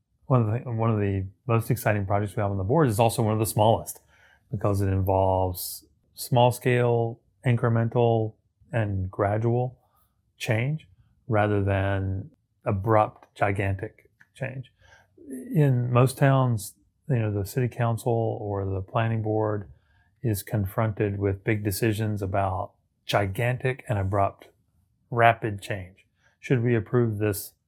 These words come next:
you know, thousand acre subdivision? Should we approve this million square feet of,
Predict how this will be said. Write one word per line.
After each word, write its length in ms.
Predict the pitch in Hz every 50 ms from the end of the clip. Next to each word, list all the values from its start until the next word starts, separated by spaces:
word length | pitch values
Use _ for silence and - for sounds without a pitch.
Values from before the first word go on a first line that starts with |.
| _ _ -
you 60 | -
know, 100 | 104 92 - -
thousand 400 | - 113 107 113 113 110 110 107
acre 240 | 107 104 - - 101
subdivision? 640 | 95 - 110 101 95 98 92 90 87 90 90 92 95
Should 220 | - - 120 110
we 100 | 104 104
approve 320 | 104 101 - 120 113 110 104
this 220 | 104 98 98 - _ _ _ _ _ _ _ _ -
million 420 | 120 117 120 123 123 117 110 110
square 380 | 101 - - - 110 107 107 98
feet 280 | - - 107 104 101
of, 180 | 98 98 95